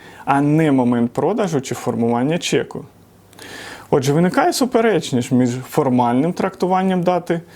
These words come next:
за фіскальним чеком і фактичним реальним надходженням грошей на рахунок. Така розбіжність в трактуванні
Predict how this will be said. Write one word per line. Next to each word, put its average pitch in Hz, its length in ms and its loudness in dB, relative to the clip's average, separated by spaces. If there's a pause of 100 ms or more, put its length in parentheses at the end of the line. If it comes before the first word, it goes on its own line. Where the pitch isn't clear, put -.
(320)
за 165 140 2
фіскальним 160 540 0
чеком - 440 -2 (160)
і 151 120 2
фактичним 165 880 -2 (100)
реальним 131 540 2
надходженням 120 720 -2
грошей 190 420 -2 (180)
на 156 160 0
рахунок. 127 560 -4 (680)
Така 139 280 0
розбіжність 156 680 0
в - 120 -4
трактуванні 127 640 -2